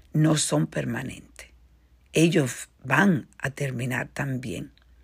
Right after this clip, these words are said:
Este concepto para mí en este año ha sido un concepto que he tratado de recordarme siempre por los momentos difíciles que es-, que he pasado.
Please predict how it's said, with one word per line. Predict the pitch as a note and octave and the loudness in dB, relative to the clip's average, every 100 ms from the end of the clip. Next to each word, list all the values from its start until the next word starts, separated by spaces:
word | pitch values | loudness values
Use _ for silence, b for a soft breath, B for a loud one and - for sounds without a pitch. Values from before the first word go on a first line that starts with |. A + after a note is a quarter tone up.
| B B B B B B B - | B B B B B B B 2
Este | D3+ - - | 2 2 0
concepto | F3+ F#3 D#3+ - D#3 - - D3 | 4 4 4 6 4 4 0 0
para | D#3 D#3 | 2 0
mí | D3 C#3+ D#3 - _ | 0 0 0 -4 _
en | - | -6
este | C#3 C#3+ - D3+ | -2 -4 -2 0
año | C#3+ F3+ - | 0 0 -4
ha | C#3 | -4
sido | - C#3+ C#3+ D3+ D#3 B B B B | -4 -2 -2 -2 -6 B B B B
un | - D#3 | -2 0
concepto | F3+ D3+ - D3+ - D#3+ D#3 | 2 0 0 -2 0 -2 -2
que | D#3 D3 G3+ - _ | -2 -2 -4 -10 _
he | - - | -16 -10
tratado | - D#3+ - D#3 C#3+ E3+ E3+ | -2 0 0 0 2 2 0
de | D#3 C#3+ | 0 -2
recordarme | D3+ - C3+ D3 C#3+ - D3 | -4 -4 -4 -2 -2 0 -2
siempre | - - - D#3 D#3 D#3 F3 B3+ _ b b b b b _ | -2 -6 0 2 2 0 -4 -6 _ b b b b b _
por | D#3+ D3+ C#3+ | 2 2 4
los | D3+ C#3 D3+ | 0 0 0
momentos | C#3+ D3 D3 D3 | 2 2 0 -2
difíciles | - - - C3 - D3+ D3+ - | -4 -6 -8 -6 -2 0 -2 -2
que | D3 | -4
es-, | C3 - - | -4 -6 -6
que | B2+ G#2+ | -4 -4
he | |
pasado. | - - - - - D3+ | -4 -6 -4 -4 -6 -6